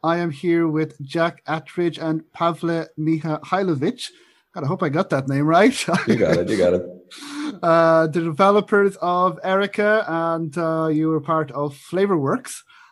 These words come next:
Speaker 1: And, uh, we're gonna talk about your game, Erica. Uh, so, uh, well, hello, Jack and Pavle. How are you guys doing?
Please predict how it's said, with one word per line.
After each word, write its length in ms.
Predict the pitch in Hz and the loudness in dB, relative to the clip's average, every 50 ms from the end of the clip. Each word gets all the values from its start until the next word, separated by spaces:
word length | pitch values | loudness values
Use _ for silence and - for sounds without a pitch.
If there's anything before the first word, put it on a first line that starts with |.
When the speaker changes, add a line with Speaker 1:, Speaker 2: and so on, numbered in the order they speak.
| _ _ - | _ _ -6
Speaker 1:
And, 420 | 151 151 156 156 156 160 156 143 | -4 -2 0 0 -2 -2 -2 -2
uh, 120 | 170 165 160 | -2 -2 0
we're 80 | 185 | 0
gonna 120 | 208 226 202 | -2 -2 0
talk 200 | - 269 330 - | 0 0 0 2
about 240 | 320 233 175 - - | 0 0 -2 -2 -2
your 100 | 160 147 | -4 -2
game, 460 | 139 156 147 143 139 127 123 117 - - | -2 -2 -2 -2 -2 -4 -4 -6 -6 -4
Erica. 580 | 147 139 131 131 127 - - 123 107 95 - _ _ _ _ _ _ _ _ _ | -4 -2 -4 -4 -6 -6 -8 -8 -8 -10 -12 _ _ _ _ _ _ _ _ _
Uh, 400 | 139 143 147 147 147 147 147 147 | -4 -2 0 0 0 0 -2 -4
so, 540 | 151 - - 196 196 196 196 196 196 196 202 | -6 -6 -2 0 0 2 2 2 0 0 0
uh, 320 | 202 175 196 196 190 190 196 | -2 0 0 0 0 2 2
well, 120 | 208 214 | 2 2
hello, 260 | 214 214 226 262 294 277 | 4 4 4 4 2 2
Jack 280 | - 220 196 190 - | 0 0 0 0 -2
and 120 | 196 170 - | -4 -4 0
Pavle. 360 | 190 165 156 135 135 139 135 | 0 0 0 0 -2 -4 -2
How 180 | 135 185 214 | 0 2 2
are 60 | 220 220 | 2 2
you 120 | 226 226 | 2 2
guys 220 | 220 226 220 214 190 | 2 2 2 0 0
doing? 420 | - 254 254 208 165 131 - - | 0 2 2 2 2 0 -4 -8